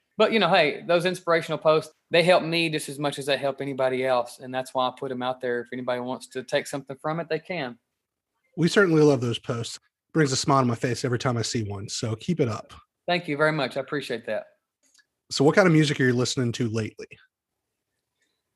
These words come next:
Speaker 1: Um, a lot of reggae. I love Jimmy Buffett. And then I listen to a lot of heavy music too. So it goes from anything. And then today I was listening to gospel music while I was running. So, like, praise and worship. So my iPod, it,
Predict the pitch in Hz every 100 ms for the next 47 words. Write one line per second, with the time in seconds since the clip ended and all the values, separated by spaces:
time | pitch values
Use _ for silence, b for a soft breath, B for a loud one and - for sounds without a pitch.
0 | - 202 196 196 190 185 - _ _ _
1 | _ _ _ _ _ _ _ 143 160 190
2 | 175 180 180 175 165 165 170 156 - -
3 | 123 151 156 165 170 151 160 160 165 156
4 | - _ 147 135 139 139 190 254 254 196
5 | 175 165 170 165 147 131 127 - 156 139
6 | 123 135 127 117 160 180 175 147 156 160
7 | 156 156 147 139 127 - 156 165 175 147
8 | 147 - 139 - 131 151 175 160 147 139
9 | 139 139 139 139 139 151 151 127 - 131
10 | 120 _ - 139 - 170 151 143 147 -
11 | - 151 147 b b - 185 190 185 185
12 | 180 165 147